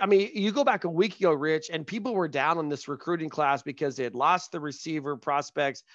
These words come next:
You got one who flips from Oklahoma to Oklahoma State so he can play with his brother. I addressed that a little bit last week on the podcast, but,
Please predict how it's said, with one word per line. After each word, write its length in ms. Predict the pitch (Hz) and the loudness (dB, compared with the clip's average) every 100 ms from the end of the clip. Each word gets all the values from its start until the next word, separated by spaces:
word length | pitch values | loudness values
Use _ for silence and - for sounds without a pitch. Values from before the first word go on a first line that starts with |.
| - - | -16 -6
You 100 | 151 | -2
got 240 | 151 135 | 0 0
one 320 | 165 196 202 | 2 2 2
who 120 | 175 165 | 0 -4
flips 460 | - 175 175 175 | -4 0 0 -2
from 160 | - 147 | -6 -2
Oklahoma 560 | 156 156 139 156 156 | 0 -2 -2 -2 -2
to 60 | 139 | -2
Oklahoma 400 | 139 139 143 131 | -4 -4 -6 -6
State 360 | - 165 165 - | -2 -2 -2 -4
so 80 | |
he 60 | 151 | -6
can 140 | 139 | -6
play 180 | 127 147 | -4 -2
with 140 | 147 131 | -2 -4
his 100 | 123 | -6
brother. 440 | 143 147 143 135 - - - | 0 2 2 0 -6 -20 -4
I 120 | 190 | 2
addressed 400 | 208 143 180 170 | 2 2 -2 0
that 100 | 180 | 0
a 20 | |
little 220 | 147 165 165 | 0 0 0
bit 240 | 165 160 | 0 0
last 260 | 143 147 170 | 0 -2 -4
week 180 | 160 | -6
on 100 | 151 | -6
the 80 | 139 | -6
podcast, 580 | - 160 151 175 156 - | -2 -2 0 0 0 0
but, 180 | 160 143 | 0 -2